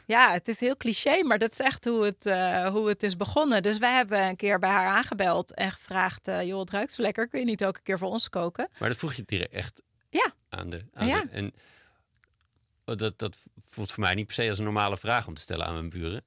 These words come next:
Speaker 1: Nee.
Speaker 2: Ook al zou, het zou pas kunnen. <laughs> Maar,
Speaker 1: Ja.
Speaker 2: maar wat, wat maakte dat je dacht,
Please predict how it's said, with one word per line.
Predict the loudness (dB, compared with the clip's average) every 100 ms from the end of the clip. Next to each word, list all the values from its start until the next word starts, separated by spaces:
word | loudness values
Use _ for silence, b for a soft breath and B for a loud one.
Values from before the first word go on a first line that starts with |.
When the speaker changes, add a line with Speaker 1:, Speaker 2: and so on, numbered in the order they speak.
| _
Speaker 1:
Nee. | -2 0 -2 -4 -8
Speaker 2:
Ook | -8
al | -4
zou, | -2 -2
het | -2
zou | -6 -8
pas | -8 -10 -6
kunnen. | -2 -2 -2 -6 _ -12
<laughs> | -6 -4 -2 -2
Maar, | 2
Speaker 1:
Ja. | 2 2 0 -4
Speaker 2:
maar | -4 -4
wat, | -4 -6 B B
wat | -2
maakte | 0 -2 -2
dat | -6 -4
je |
dacht, | -4 -4 -6